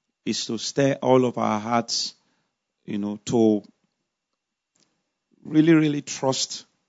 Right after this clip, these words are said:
that the Lord would, you know, stir the grace of God upon his servant to bring blessing to us. Let's say amen. Now, I've taken, it just occurred to me, um, some,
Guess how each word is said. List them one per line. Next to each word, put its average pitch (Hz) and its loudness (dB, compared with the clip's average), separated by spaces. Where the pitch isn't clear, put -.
that 117 0
the 117 4
Lord 127 8
would, 110 0
you 113 -4
know, 110 -4
stir - 2
the 139 2
grace 127 0
of 110 -6
God 123 4
upon 123 2
his 113 2
servant 117 0
to 123 6
bring 120 6
blessing 107 -2
to 113 4
us. 107 2
Let's 123 0
say 117 6
amen. 104 2
Now, 135 2
I've - -2
taken, 180 4
it 131 -4
just - 4
occurred 139 2
to 127 -6
me, 120 -6
um, 110 -2
some, 113 -8